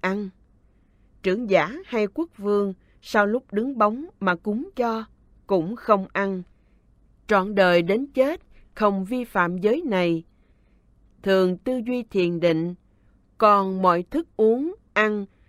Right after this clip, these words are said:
dầu dùng đến cũng chỉ đủ để giữ mạng sống mà thôi. Muốn làm cho mọi người thấu hiểu chí nguyện sâu xa, thực hiện mười lực để làm thức uống ăn, đó là giới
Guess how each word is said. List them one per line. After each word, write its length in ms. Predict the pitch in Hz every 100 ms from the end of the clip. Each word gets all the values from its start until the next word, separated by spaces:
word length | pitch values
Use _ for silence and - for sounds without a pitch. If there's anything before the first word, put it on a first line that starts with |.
| _ _ -
dầu 220 | 202 196
dùng 380 | 190 190 180 180
đến 280 | 202 240 370 -
cũng 300 | 196 170 247
chỉ 180 | 233 202
đủ 400 | 190 156 202 320 -
để 100 | 214
giữ 240 | 180 175
mạng 280 | 233 180 175
sống 300 | - 214 311
mà 200 | 285 185 170
thôi. 380 | 214 208 202 190 _ _ _ _ _ _
Muốn 180 | 208 311
làm 320 | 277 202 185
cho 160 | 185 247
mọi 200 | 196 165
người 360 | 180 180 170 165
thấu 280 | 220 302 320
hiểu 380 | 180 160 214 277
chí 140 | 240 320
nguyện 340 | 247 175 160
sâu 280 | 180 226 220
xa, 400 | 208 214 214 208 - _ _ -
thực 200 | 202 -
hiện 300 | 185 196 202
mười 200 | 185 175
lực 240 | 180 170 - _ _ _ -
để 140 | 208
làm 380 | 208 180 170 170
thức 180 | 262 302 _
uống 300 | 196 220 311 -
ăn, 320 | 214 202 190 - _ _ _
đó 100 | 208
là 120 | 220
giới 460 | 170 160 185 214